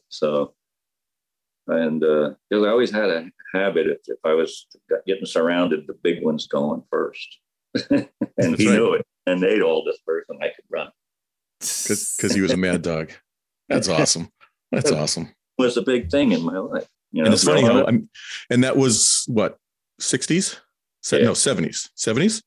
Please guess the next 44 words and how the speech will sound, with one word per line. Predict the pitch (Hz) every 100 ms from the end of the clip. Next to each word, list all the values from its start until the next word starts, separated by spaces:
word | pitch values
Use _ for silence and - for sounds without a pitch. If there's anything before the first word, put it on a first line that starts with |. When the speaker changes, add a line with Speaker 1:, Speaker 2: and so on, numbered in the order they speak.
| 254
Speaker 1:
Seventies. | 120 101 60 - - _ _ -
Speaker 2:
Seventies. | 117 101 - - - _ _
And | -
to | -
Speaker 1:
Yeah. | 104
Speaker 2:
this | 90
day, | 104 104 87
it |
still | - 98 82
sticks. | - 82 - -
So | 90 80 - _ _ -
Speaker 1:
Oh, | 82 85
it's, | 87 -
it's | 85 - -
there. | 85 80 71 - _
Speaker 2:
yeah, | 107 92
you | 101
can | 110
never | 104 98
get | 95 95
rid | 87
of | 76
it. | - _ _
So. | 95 - _
Speaker 1:
But | 92
you | 98
know | 104
what | 101 95
Mad | 101 98 98
Dog | 98 92
spelled | - 98 87
backwards | 95 175 226 85 -
is, | 117 -
right? | - 208 _ _ _ _ _ _ _
Speaker 2:
Go | 98
ahead. | 92 - _ _ _ - _
Speaker 1:
Goddamn. | - - - - - _ _ _ _
Speaker 2:
There | - - -
you | 85
go. | 90 -
<laughs> | 147 - _ _ - - _ _ _ _ _
There | 92
you | 90
go. | 104